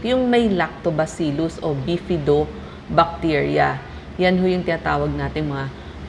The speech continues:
probiotics. Paano gagawa ng peanut butter? Kasi nga, kung marami kayong ani, alam nyo ho, ibi-blender lamang yan. Tapos,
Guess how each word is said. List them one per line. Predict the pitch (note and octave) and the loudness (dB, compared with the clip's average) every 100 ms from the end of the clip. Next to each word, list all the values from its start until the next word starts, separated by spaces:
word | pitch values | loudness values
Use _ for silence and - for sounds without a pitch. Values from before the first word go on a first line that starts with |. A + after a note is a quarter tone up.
| - | 6
probiotics. | F#3 D#3+ D#3+ C#3 C3 - D#3 C#3+ - - - - - - - | 6 8 4 4 0 -2 -4 -4 -12 -16 -16 -18 -18 -4 0
Paano | - G3 G3+ G#3 | 6 6 6 6
gagawa | F#3 F3+ E3+ E3+ E3+ A3 B3+ - - G3 | 6 6 6 4 6 6 6 0 -8 -2
ng | F3+ F3 F3 F3 F3+ - - | 2 2 0 -4 -10 -8 -4
peanut | F3 E3 D#3 D#3 | -2 -2 -4 -2
butter? | C#3+ C3 - F3+ E3 C#3+ - - - - | 0 -2 4 6 6 2 -8 -16 -16 -8
Kasi | F3 - F3+ | -6 -2 0
nga, | F3 | 0
kung | E3+ D3+ | -2 -2
marami | C#3+ C#3 C#3+ D3 | 0 0 0 0
kayong | D#3 | 2
ani, | - G#3 G3+ F#3 F3 - | 4 4 4 2 0 -4
alam | F3 E3 E3 | -2 0 0
nyo | E3+ G3 | 2 2
ho, | - | 2
ibi-blender | D#3 D#3+ C#3+ D#3+ D3+ D3 D#3 D#3+ | 4 4 6 6 4 4 4 4
lamang | D3+ D3 D3 D3+ | 2 2 -2 -2
yan. | F3 F#3 F3 | 0 0 0
Tapos, | E3 G3 G3 | 0 0 0